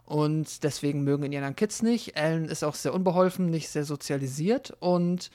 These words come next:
äh, also im Kern beobachten wir jetzt, äh, so sechzig, siebzig Minuten lang, wie Alan halt gemobbt wird, verarscht wird und, äh, er unbeholfen versucht, sich den anderen, äh, ja, den, auch den Frauen halt zum Großteil halt zu nähern.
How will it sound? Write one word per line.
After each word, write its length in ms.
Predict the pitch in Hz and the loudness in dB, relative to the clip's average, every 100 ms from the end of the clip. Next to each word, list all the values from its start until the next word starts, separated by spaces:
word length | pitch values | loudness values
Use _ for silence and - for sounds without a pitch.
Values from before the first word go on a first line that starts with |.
| - - - _ _ - - - | -20 -20 -20 _ _ -18 -14 -6
äh, 80 | 170 | -2
also 180 | 160 170 | -2 -2
im 140 | 170 170 | -4 -4
Kern 480 | 160 151 190 262 277 | 4 6 6 4 -2
beobachten 440 | - 175 190 - 180 | -2 4 4 2 0
wir 60 | 170 | 4
jetzt, 180 | 170 - | 4 2
äh, 160 | 170 | 0
so 180 | 151 165 | 0 0
sechzig, 420 | 151 170 - 185 | 0 0 0 -4
siebzig 360 | - 180 - 170 | -2 -4 -4 -2
Minuten 500 | 175 165 190 190 190 | 0 2 0 0 0
lang, 380 | 185 180 180 147 | 2 2 2 -2
wie 260 | 165 165 | -2 0
Alan 380 | 131 151 175 160 | 2 4 4 2
halt 240 | 156 151 | 2 0
gemobbt 400 | - 147 202 - | -2 0 0 0
wird, 240 | 190 190 185 | 2 2 2
verarscht 480 | - 160 175 - - | 0 2 2 -2 0
wird 340 | 175 175 170 | 2 2 0
und, 300 | 156 151 - | -4 -6 -4
äh, 180 | 151 147 151 | -2 -2 2
er 200 | 160 180 | 2 4
unbeholfen 500 | 180 165 170 170 165 | 2 4 4 2 -2
versucht, 340 | 151 160 - | -2 -4 -4
sich 160 | 160 - | -6 -4
den 140 | 156 | -4
anderen, 320 | 156 156 151 - - - - - - | -2 -2 -4 -8 -20 -20 -20 -20 -6
äh, 300 | 156 143 151 - - _ _ - | -4 -2 -4 -8 -18 _ _ -14
ja, 260 | 180 147 127 - | -4 -2 -2 -4
den, 120 | 147 | -4
auch 160 | 135 - | -4 -4
den 80 | 139 | -6
Frauen 380 | - 147 170 160 | 0 4 4 6
halt 220 | 170 165 | 4 4
zum 160 | - 160 | -2 -4
Großteil 340 | 165 - 151 | -2 -2 -2
halt 140 | 143 | -2
zu 100 | - | -2
nähern. 480 | 139 156 170 214 247 | -4 0 2 2 0